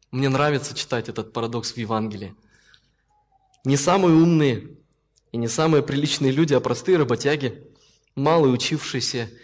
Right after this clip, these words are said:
не ходившие в библейскую семинарию, не обладавшие богословскими какими-то степенями. Знаете, это всегда приводило,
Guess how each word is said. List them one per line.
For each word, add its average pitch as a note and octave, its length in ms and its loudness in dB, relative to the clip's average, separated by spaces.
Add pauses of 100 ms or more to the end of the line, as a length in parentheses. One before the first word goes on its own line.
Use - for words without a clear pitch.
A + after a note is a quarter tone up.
(240)
не C3+ 80 -4
ходившие C3 720 -2
в - 60 -12
библейскую B2+ 500 -4
семинарию, C#3 480 2
не B2+ 80 2
обладавшие C3+ 640 0 (500)
богословскими C3+ 840 0
какими-то C3+ 440 0
степенями. C#3+ 600 2
Знаете, D#3+ 560 0 (500)
это D#3+ 240 -2
всегда D#3+ 480 0
приводило, C#3+ 960 0